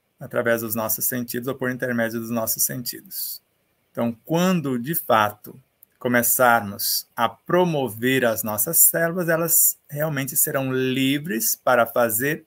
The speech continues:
a que veio, que é crescer com as nossas almas. Quando eu não perturbar isso, só de eu não perturbar isso, eu já estou fazendo um grande feito.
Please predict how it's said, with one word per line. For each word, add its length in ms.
a 100
que 160
veio, 340
que 120
é 60
crescer 640
com 100
as 120
nossas 360
almas. 640
Quando 220
eu 100
não 380
perturbar 560
isso, 240
só 220
de 80
eu 60
não 300
perturbar 600
isso, 160
eu 40
já 100
estou 220
fazendo 340
um 60
grande 260
feito. 400